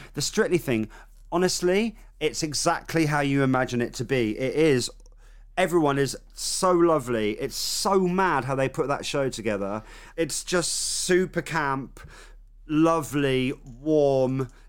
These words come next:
It's like a big warm hug with sequins. It's just the best. I would do that again in a heartbeat. It was so,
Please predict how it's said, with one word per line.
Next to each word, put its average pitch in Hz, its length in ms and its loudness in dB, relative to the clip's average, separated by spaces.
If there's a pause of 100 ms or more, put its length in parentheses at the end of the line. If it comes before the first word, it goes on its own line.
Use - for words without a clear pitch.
It's 139 140 -10
like 160 140 0
a 160 60 0
big 160 260 0
warm 147 460 4
hug 139 400 0
with 123 140 -4
sequins. 113 600 -2
It's 107 160 -6
just - 320 -4 (140)
the 139 120 0
best. 120 480 -4 (280)
I 165 80 4
would 170 220 2
do 165 180 4
that 147 160 0
again 131 260 0
in 120 80 2
a 120 60 2
heartbeat. 104 560 -2
It 127 100 -2
was 127 140 -4
so, 180 880 2